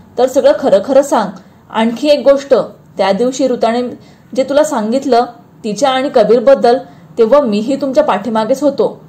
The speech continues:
फक्त लपून ऐकत होतो. त्यामुळे आता लपवण्यात काहीच अर्थ नाही. सांग याला सगळं काही, म्हणजे याच्या मनातला राग कमी झाला तर झाला," सिद्धार्थने रेश्माला समजावत म्हणाला.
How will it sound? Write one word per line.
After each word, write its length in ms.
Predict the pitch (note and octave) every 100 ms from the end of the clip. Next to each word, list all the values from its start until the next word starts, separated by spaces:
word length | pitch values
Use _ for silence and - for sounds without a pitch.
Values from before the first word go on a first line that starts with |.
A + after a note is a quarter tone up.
| - -
फक्त 180 | B3 G4
लपून 280 | C#4 - C4+
ऐकत 320 | C4+ C4 C4+
होतो. 440 | C#4+ - F3+ - - - - -
त्यामुळे 320 | G3 G3+ A#3
आता 180 | A3+ B3
लपवण्यात 420 | A#3 A#3+ C4 C#4
काहीच 280 | A3+ A3+ B3
अर्थ 240 | C4+ C4+
नाही. 360 | D4 B3 B3 F#3+ F#3 - - -
सांग 320 | - A#3 B3+
याला 200 | E4 D4+
सगळं 300 | D4+ C4+ B3
काही, 320 | B3 C4 A3 - - - -
म्हणजे 280 | A#3 G#3 B3+
याच्या 240 | A3+ C4+
मनातला 360 | B3 A3 G#3+ C4
राग 140 | C4 -
कमी 200 | A#3 G3+
झाला 240 | A#3 A3+ C4
तर 160 | C4+
झाला," 320 | C4 D#4 A#3 F3 - - - - -
सिद्धार्थने 500 | B3 D4 D#4 C#4+ D#4
रेश्माला 380 | C4 A3+ A3 A#3
समजावत 480 | C4 G3+ F#3+ G3
म्हणाला. 320 | B3 B3+ F#3+